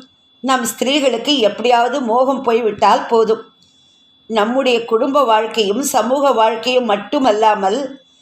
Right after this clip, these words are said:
ஸ்திரீ தர்மமே பிழைத்து போய்விடும். லட்சக்கணக்கான பட்டுப்பூச்சிகளை கொன்று அதிலிருந்து எடுக்கிற பட்டினால் நமக்கு ஒரு அலங்காரமா?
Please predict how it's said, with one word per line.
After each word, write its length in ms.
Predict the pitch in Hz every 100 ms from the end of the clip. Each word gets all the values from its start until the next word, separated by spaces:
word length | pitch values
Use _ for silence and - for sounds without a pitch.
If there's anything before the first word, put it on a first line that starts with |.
| _
ஸ்திரீ 320 | - - 247 294
தர்மமே 480 | 247 240 233 220 233 320
பிழைத்து 360 | 269 254 262 262
போய்விடும். 520 | 226 208 190 226 262 262 _ _ _ _ _ _ _ _ -
லட்சக்கணக்கான 1000 | 214 208 - 302 294 277 262 262 240 240 -
பட்டுப்பூச்சிகளை 840 | 214 214 302 277 269 277 240 240 220
கொன்று 380 | 247 240 220 262 254 - _ _ 185
அதிலிருந்து 640 | 190 233 247 226 240 320 311
எடுக்கிற 360 | 247 254 262 240
பட்டினால் 540 | 226 220 262 233 285 262 247
நமக்கு 340 | 240 262 262
ஒரு 160 | 240 240
அலங்காரமா? 680 | 214 233 247 240 233 247